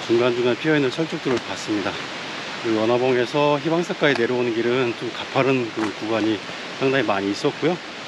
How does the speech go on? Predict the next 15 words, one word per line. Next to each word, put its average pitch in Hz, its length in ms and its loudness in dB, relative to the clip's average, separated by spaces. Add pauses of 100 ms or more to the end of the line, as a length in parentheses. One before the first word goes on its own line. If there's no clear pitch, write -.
(520)
그리고 107 300 0
희망 147 320 2
폭포를 151 1160 2
시원하게 165 500 2
감상을 113 340 0
했었고요. 123 460 0 (920)
그래서 113 320 0
이제 113 300 2 (100)
곧 - 140 4 (400)
이제 117 120 -2
하산을 135 300 2
완료하게 123 500 2
될, 110 180 -2 (600)
게 120 80 0
됩니다. 104 440 2